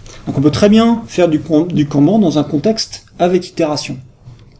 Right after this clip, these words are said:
Maintenant, effectivement, la cible, c'est du flux. Travailler avec un, un, en flux est un petit peu différent que travailler en itération. La question corollaire à ça, c'est quel est l'engagement de l'équipe ?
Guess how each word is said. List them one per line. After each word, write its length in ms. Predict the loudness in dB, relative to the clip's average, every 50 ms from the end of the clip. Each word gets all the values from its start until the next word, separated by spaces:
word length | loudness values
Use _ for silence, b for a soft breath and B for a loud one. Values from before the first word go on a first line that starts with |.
| _ _ _ _ _ -16 B B B B B B B B B -4
Maintenant, 260 | -2 0 2 0 0
effectivement, 360 | 0 -2 -4 0 2 2 2
la 80 | 2 2
cible, 240 | 0 0 0 0
c'est 160 | -2 -2 -4 -2
du 100 | -2 -4
flux. 400 | -4 -4 -6 -6 -6 -6 -10 -18 -20 -20 _ _ -20 -14
Travailler 260 | -6 0 2 4 4
avec 180 | 4 2 2 0
un, 220 | 0 0 -2 -4 -4
un, 320 | -2 0 0 0 0 -2 -4
en 140 | -2 -2 -2
flux 480 | -2 -2 -2 2 2 4 4 4 2 0
est 80 | -4 -4
un 80 | -4 -4
petit 180 | -6 -8 -6
peu 120 | -2 -2 -2
différent 480 | -2 -2 -6 -6 -4 0 0 0 0
que 120 | 0 -2 -4
travailler 380 | -6 -6 -6 -2 0 0 2
en 100 | 2 2
itération. 520 | 0 0 0 -2 -2 -2 -2 -4 -6 -10 -12 -14 _ _ _ _ B B B B B B B B B B B B B B B B B B B B _ _ _ _ _ _ -20 -20 -20 -20 _ _ _ _ _ _ _ _ _ -20 -20 _ _ -12 -4
La 160 | 0 0 2
question 320 | 2 2 0 2 2 0 2
corollaire 480 | 2 2 2 4 4 4 4 2 2
à 80 | 2 2
ça, 180 | 2 2 2
c'est 140 | 2 0 0
quel 180 | 0 2 4 4
est 60 | 4
l'engagement 460 | 4 4 2 2 2 2 2 2 2 4
de 40 |
l'équipe ? 300 | 4 2 0 -4 -14 -16